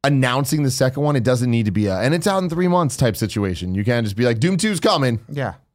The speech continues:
Speaker 2: And you wanna
Speaker 1: You
Speaker 2: do
Speaker 1: know?
Speaker 2: an American reveal for Doom. You just do. You
Speaker 1: Oh,
Speaker 2: want
Speaker 1: yeah.
Speaker 2: it to be an American-centric show. And
Speaker 1: So, yeah, that's what I got. All right, so then next up, we have Microsoft.
Speaker 2: Tim, this is so much fun.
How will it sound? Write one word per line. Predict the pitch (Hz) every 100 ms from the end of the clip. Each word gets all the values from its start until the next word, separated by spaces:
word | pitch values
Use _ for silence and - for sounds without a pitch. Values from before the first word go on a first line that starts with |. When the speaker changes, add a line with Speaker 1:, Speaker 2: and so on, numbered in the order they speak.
| _ _ -
Speaker 2:
And | 208
you |
wanna | 269 -
Speaker 1:
You |
Speaker 2:
do |
Speaker 1:
know? | 233
Speaker 2:
an | 190
American | 151 135 131 123
reveal | 113 98 90 87
for | 95
Doom. | 85 71 76
You | 117
just | 131 131
do. | 92 76
You | 87
Speaker 1:
Oh, | 139
Speaker 2:
want | 107
Speaker 1:
yeah. | 95
Speaker 2:
it |
to | -
be | 117
an | 107
American-centric | 104 98 104 98 98 - -
show. | - 76 - _ _ - _
And | 107 90
Speaker 1:
So, | 87
yeah, | 104 87
that's | 110 113
what | 98
I |
got. | 82 82 - _ _ _ _
All | 135
right, | 135
so | 135
then | 156 156
next | 214 - 156
up, | 120 - - - _ _ _ _ _ _ _ _ _ _ -
we | 120
have | 139 131 127 110
Microsoft. | 120 95 104 127 82 - - - - _ _ _ _ _ _ _ _ _ - - _
Speaker 2:
Tim, | - 139
this | 170 -
is | 151
so | 139
much | 107 92
fun. | - 85